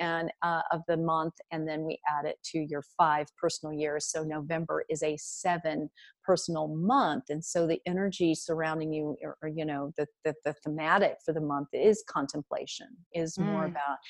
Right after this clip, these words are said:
Speaker 1: and again, people feel this pretty intensely, even if they don't, you know, know that it's, or, you know, hanging around, know, know that it's operating. And it's, I love, I love being able to just, um,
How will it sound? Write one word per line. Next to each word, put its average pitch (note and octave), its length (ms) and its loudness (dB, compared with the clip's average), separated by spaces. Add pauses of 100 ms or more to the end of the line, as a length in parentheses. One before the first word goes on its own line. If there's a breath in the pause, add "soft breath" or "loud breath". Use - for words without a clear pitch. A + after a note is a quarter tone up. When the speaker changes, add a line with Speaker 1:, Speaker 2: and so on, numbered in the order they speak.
(380 loud breath)
Speaker 1:
and E3+ 320 4
again, B3 300 6
people A#3+ 320 2
feel A#3+ 260 4
this A#3 200 2
pretty G3+ 280 2
intensely, G3 720 2
even F3 260 2
if F3 160 -2
they F3 120 4
don't, E3+ 360 2 (120)
you F#3+ 160 2
know, D#3+ 120 4
know E3 260 2
that E3+ 120 4
it's, - 400 -2 (160)
or, C#3+ 220 -2
you F3+ 100 0
know, D#3 140 0
hanging E3 240 0
around, D#3+ 360 0
know, C#3 200 -2
know E3 160 -2
that D3+ 120 -2
it's - 220 -8
operating. D#3 720 0
And E3 140 -2
it's, - 260 -8 (480 soft breath)
I F3+ 60 0
love, F#3 460 8 (180)
I F3+ 80 4
love F3+ 640 6
being E3+ 240 2
able E3 240 2 (100)
to E3+ 80 -2
just, - 640 0
um, D3+ 540 -4